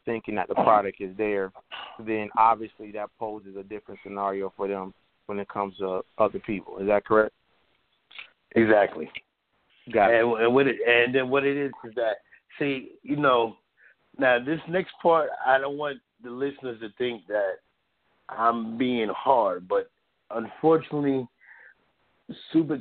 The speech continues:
Speaker 2: talent ain't where it's at <laughs> no more. Um, more, they really just look for where you at on your viewership and, and your viralness, um,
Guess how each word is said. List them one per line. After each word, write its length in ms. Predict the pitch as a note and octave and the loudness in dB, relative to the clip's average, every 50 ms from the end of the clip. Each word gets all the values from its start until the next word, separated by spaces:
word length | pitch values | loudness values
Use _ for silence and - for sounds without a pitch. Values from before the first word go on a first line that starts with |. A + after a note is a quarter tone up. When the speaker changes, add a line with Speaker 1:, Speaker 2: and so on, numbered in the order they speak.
| - - | -4 0
Speaker 2:
talent 420 | D3+ D3 D3 C#3 C3+ B2+ A#2 G2 A2 | 0 2 2 2 0 -2 -4 -6 -8
ain't 240 | B2 B2 A#2+ A2 G#2 A2+ | -8 -8 -8 -10 -12 -10
where 260 | A#2 B2 B2 A#2+ A#2 A#2 | -6 -4 -2 0 0 0
it's 120 | A2+ A2+ | 0 0
at 200 | B2+ B2+ B2 A#2+ - | 2 2 2 2 0
<laughs> 60 | - | 0
no 140 | D3+ D3+ C#3+ C3 | 0 0 0 0
more. 560 | A#2+ A#2+ B2 B2+ A#2+ A2 A#2+ B2 A2+ G#2 - - _ _ _ - | -2 -6 -6 -4 -4 -2 -2 -2 -2 -2 -6 -12 _ _ _ -10
Um, 500 | A2+ A#2+ A#2+ A#2 A#2 A2+ G#2+ G#2+ G#2 F#2+ _ _ _ _ _ _ _ | -6 -4 -2 -2 -2 -2 -4 -6 -10 -12 _ _ _ _ _ _ _
more, 220 | A2+ B2+ B2 G#2+ G#2+ | -12 -12 -12 -10 -10
they 200 | A#2 B2 B2+ B2 | -10 -10 -8 -8
really 520 | A#2+ B2 C3 C#3 D3+ D#3 D#3 D3+ D3+ C#3+ | -10 -8 -6 -4 -4 -2 -2 -2 -4 -4
just 200 | C3+ C#3 B2 A2+ | -4 -6 -8 -4
look 180 | B2 C#3+ C#3 - - _ _ | -2 -2 -2 -2 -4 _ _
for 440 | - C3 C3 B2+ A#2+ A#2 A2 G#2+ G2+ - _ _ - - _ _ | 0 4 6 6 6 6 4 2 -2 -4 _ _ -20 -20 _ _
where 220 | G2+ A2 C3 C#3 C#3 | -6 -2 2 2 2
you 320 | C3+ C3 C3 C3 B2 B2+ | 2 0 -4 -4 -2 0
at 240 | B2+ B2+ B2 A#2+ A2+ - - - | 0 0 0 0 -4 -6 -12 -10
on 500 | A2 A2+ A2 A2 G#2+ G#2+ G#2+ G#2 G2+ F#2+ _ G2+ | -6 -4 -4 -2 -2 -2 -4 -6 -8 -12 _ -6
your 200 | G#2+ G#2 F#2+ F2+ F#2 A2 | -4 -4 -4 -4 _ -6
viewership 720 | A#2+ A#2+ A#2 A2+ A2 G#2 - - A2 G#2+ G#2 F2 - G2 | -4 -4 -2 -4 -4 -4 -4 -2 0 0 0 0 -4 -6
and, 300 | G2+ G2 F#2+ G2 F#2+ - - - _ - - G#2+ | -6 -6 -6 -6 -8 -10 -14 -18 _ -6 0 4
and 520 | A2 G#2+ G#2 G#2 G2+ G2+ G2 G2 F#2 F2+ - _ - - - - - - | 4 6 6 6 4 4 2 2 0 -2 -4 _ -16 -20 -20 -12 -2 2
your 260 | G#2+ A2+ A2 G#2 G2 | 4 6 6 6 4
viralness, 760 | F2+ F#2 A2 A2 A2+ A2+ G#2 G2 F#2+ F#2+ F2+ F2+ F2+ E2+ E2 - - - - - - F#2+ G2+ G2+ G2 | 2 4 4 6 6 4 2 0 -2 -6 -6 -6 -6 -6 -8 -10 -14 -14 -14 -12 -8 -6 -4 -2 -2
um, 540 | F#2+ F#2 F#2 F2+ F2+ F2 E2+ E2+ E2+ D#2 | -2 -2 -2 -4 -6 -8 -12 -14 -14 -14